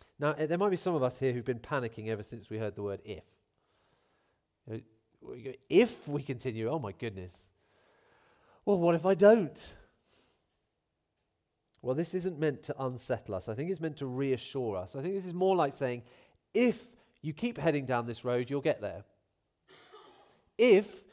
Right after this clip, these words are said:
you don't turn around, just keep driving straight, you can't miss it." With directions like that, you wouldn't be going, "But what if I do a U-turn?" No. If you go down there, you can't miss it.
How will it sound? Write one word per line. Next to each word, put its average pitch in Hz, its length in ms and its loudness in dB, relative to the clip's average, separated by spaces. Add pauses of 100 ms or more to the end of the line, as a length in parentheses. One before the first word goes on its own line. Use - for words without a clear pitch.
(300)
you 165 80 -4
don't 214 160 4
turn 202 180 2
around, 156 240 0
just 160 160 -12
keep 233 160 -4
driving 180 220 2
straight, 143 280 0
you 151 60 -10
can't 180 220 -2
miss 147 180 -6
it." - 320 -12 (2000)
With 156 180 -4
directions 180 560 0
like 147 220 -2
that, 107 340 -2
you 131 140 -6
wouldn't 147 140 -6
be 135 40 -8
going, 143 160 -2 (380)
"But 381 80 8
what 403 180 6
if - 140 2
I 349 120 2
do 320 180 0
a 339 40 2
U-turn?" 320 640 -2
No. 139 420 0 (600)
If 262 280 0
you 233 80 -8
go 208 160 2
down 190 200 2
there, 139 320 0 (500)
you 190 100 -4
can't 220 240 2
miss 254 200 -2
it. - 340 -6